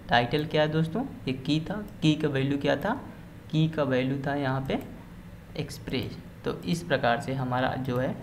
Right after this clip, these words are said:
आ जाएगा, ये हो गया title में Express और ये एक्सप्रेस और welcome to express, इस प्रकार से हमारा आ जाएगा।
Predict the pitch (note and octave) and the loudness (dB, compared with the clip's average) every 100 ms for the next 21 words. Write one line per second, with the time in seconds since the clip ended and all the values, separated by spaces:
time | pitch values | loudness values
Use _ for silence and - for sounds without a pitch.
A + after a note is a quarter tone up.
0 | - - - - B2 B2+ B2+ B2+ E3 B3+ | -12 -14 -12 2 4 6 4 2 2 0
1 | - - - - - - - - - C#3 | -4 -12 -14 -14 -14 -14 -14 -12 -6 -2
2 | C3+ C#3 C#3 B2 B2+ C#3 D3 C#3 - F3 | 0 0 2 2 2 0 0 -2 -2 0
3 | A#3+ - - B2+ A#2+ C3 D3 - - F3 | 0 -2 0 0 2 2 2 -2 -2 -2
4 | G#3 - - A#2+ A#2 A2 A2 A2 A#2+ A#2+ | -2 -8 -8 -2 0 2 2 2 0 0
5 | C#3 C#3 C3+ - C#3 D#3 - - - - | -2 -2 -4 -4 -4 -4 -6 -14 -16 -16
6 | - - - - B2 A#2+ A#2+ C3 B2+ B2+ | -16 -10 -8 -4 -2 0 -2 -2 0 0
7 | E3+ - - - - - - B2+ - - | 0 -2 -8 -14 -16 -6 0 2 2 -4
8 | - | -8